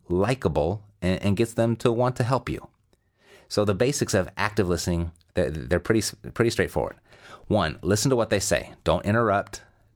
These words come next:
uh, don't disagree, or evaluate. Number two, nod your head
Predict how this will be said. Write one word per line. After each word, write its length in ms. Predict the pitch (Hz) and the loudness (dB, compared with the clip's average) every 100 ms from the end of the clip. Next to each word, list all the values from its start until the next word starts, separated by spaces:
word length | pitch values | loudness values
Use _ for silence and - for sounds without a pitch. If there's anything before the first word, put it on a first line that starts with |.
| - | -6
uh, 340 | 73 73 69 69 | -2 0 0 0
don't 200 | 73 80 | 0 0
disagree, 680 | 95 110 104 92 90 92 - - _ - | 0 0 2 2 2 -2 -6 -20 _ 0
or 140 | 85 | 0
evaluate. 480 | 78 78 69 53 - _ _ _ _ _ - | 2 0 0 -4 -8 _ _ _ _ _ -8
Number 140 | - 76 | -4 -4
two, 300 | - 117 123 | 0 0 2
nod 260 | 87 80 90 | 0 0 2
your 120 | 113 | 2
head 320 | 107 110 | 2 0